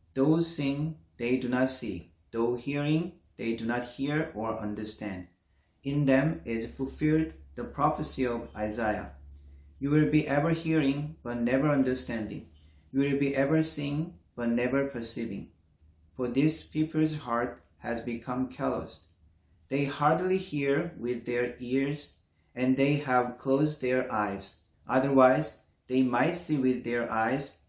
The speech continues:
hear with their ears, understand with their hearts, and turn, and I will heal them. But blessed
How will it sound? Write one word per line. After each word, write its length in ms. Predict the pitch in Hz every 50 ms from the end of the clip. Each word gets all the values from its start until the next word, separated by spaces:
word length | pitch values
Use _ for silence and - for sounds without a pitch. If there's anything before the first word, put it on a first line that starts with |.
| _ _
hear 280 | _ - 151 160 165
with 340 | 147 139 135 127 120 113 -
their 300 | 120 117 113 113 113 113
ears, 540 | 123 117 120 123 135 147 151 151 - - - _ _ -
understand 600 | 110 113 117 120 120 - - 135 139 147 143 123
with 220 | 117 117 113 -
their 240 | 117 113 117 117 117
hearts, 480 | - 123 113 - - - - - - _ _ _ _ _ _ _ _
and 280 | - 117 117 120 117 -
turn, 480 | - 143 135 139 147 160 175 - - - _ _ _ -
and 180 | 117 117 113 113
I 160 | 117 117 117
will 220 | 120 127 131 135
heal 400 | 131 - - 139 135 135 139 135
them. 320 | - 110 95 90 90 90 - _ _ _ _ _ _ _ _ _ _ _ _ _ _ _ _ _ -
But 280 | 123 123 120 120 - -
blessed 380 | 127 131 147 160 - - -